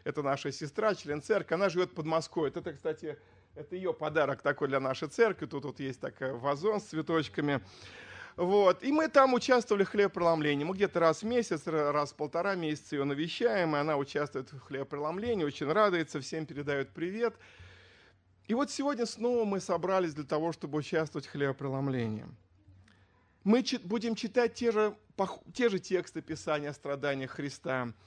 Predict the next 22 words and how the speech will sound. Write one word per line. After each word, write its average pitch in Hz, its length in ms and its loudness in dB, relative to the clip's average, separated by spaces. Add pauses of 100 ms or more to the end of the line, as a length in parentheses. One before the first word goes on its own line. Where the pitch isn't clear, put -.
(460)
Мы 208 160 2
будем 214 340 0
преломлять 180 560 0
хлеб, 156 480 0
мы 165 140 -2
будем, 180 540 -2 (760)
э, 131 200 -4
брать 160 340 2
чашу 160 420 2
с - 140 -14
вином. 139 340 -4
Это 196 180 0
то, 311 300 4
что - 220 0
мы 233 120 4
делали 233 380 0
уже 214 180 2
многие 220 420 0
из 180 80 0
нас 185 260 2
много-много 214 720 0
раз. 135 360 -4